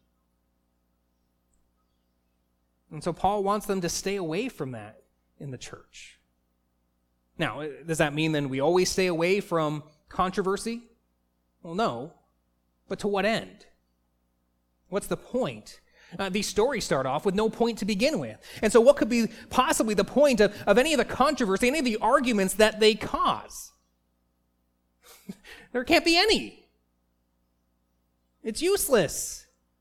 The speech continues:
It just promotes aimless arguing. And so Timothy was to command certain ones to stop devoting themselves,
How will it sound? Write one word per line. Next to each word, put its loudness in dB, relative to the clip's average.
It -4
just 4
promotes 2
aimless 0
arguing. -6
And -14
so 2
Timothy -2
was 2
to -2
command 0
certain 2
ones -2
to 2
stop 2
devoting 0
themselves, -6